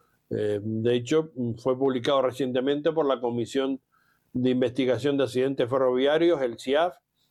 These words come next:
que es un organismo, eh, organismo técnico de,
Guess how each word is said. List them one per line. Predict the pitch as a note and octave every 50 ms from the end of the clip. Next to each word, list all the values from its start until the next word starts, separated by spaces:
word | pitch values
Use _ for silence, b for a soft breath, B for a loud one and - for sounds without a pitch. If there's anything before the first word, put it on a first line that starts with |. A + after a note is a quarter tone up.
| _ _
que | - E3+
es | D#3+
un | F3 F3 E3+
organismo, | D#3+ D3+ C#3 C3+ C#3 D3+ D3+ D3 D3 D3 C#3+ C3+ B2+ B2 A#2+ A#2 A#2+ C3 B2
eh, | A#2+ A#2+ A#2+ -
organismo | B2 B2 B2 B2+ C3 D3+ D3+ D3 D3 B2 B2
técnico | D3+ D3 D3 D3+ D3+ D3 D3 E3+ F3 F3+ - _ _ _ _ _ _ _ _ _ _ -
de, | B2+ B2+ B2+